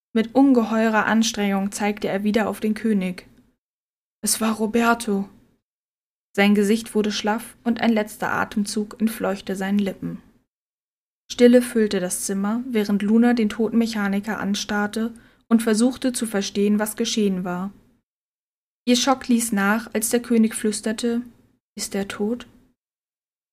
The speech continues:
Sie nickte. Mit einem Schritt stand der König neben ihr und packte sanft ihre rechte Schulter.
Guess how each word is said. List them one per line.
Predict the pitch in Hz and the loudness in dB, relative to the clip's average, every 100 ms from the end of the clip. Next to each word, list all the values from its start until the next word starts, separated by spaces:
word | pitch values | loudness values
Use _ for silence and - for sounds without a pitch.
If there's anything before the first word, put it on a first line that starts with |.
| - | 0
Sie | 226 | 4
nickte. | 220 214 - 180 202 - _ _ _ _ _ _ _ _ _ - | 4 2 -4 -6 -6 -14 _ _ _ _ _ _ _ _ _ -2
Mit | 233 - | 0 2
einem | 233 240 | 4 4
Schritt | - 262 262 | 0 -4 -4
stand | - 208 208 | 0 0 0
der | 202 | 0
König | 233 226 226 | 4 4 2
neben | 196 233 233 220 | 2 4 4 2
ihr | 233 233 233 | 0 0 -2
und | 226 | -4
packte | 226 226 - 202 | -2 -6 -4 -2
sanft | 208 208 220 - | 0 -2 -4 -6
ihre | 220 220 | -4 -2
rechte | 202 208 214 | -2 -6 -6
Schulter. | - 196 185 180 | -2 -4 -4 -8